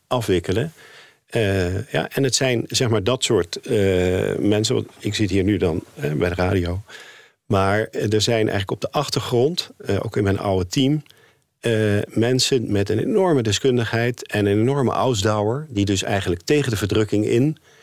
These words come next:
al die jaren die stukken zitten te maken, eh, verslagen maken,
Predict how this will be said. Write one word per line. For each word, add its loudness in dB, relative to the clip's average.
al 0
die 4
jaren 2
die -6
stukken 0
zitten 0
te -2
maken, -2
eh, 0
verslagen -2
maken, -4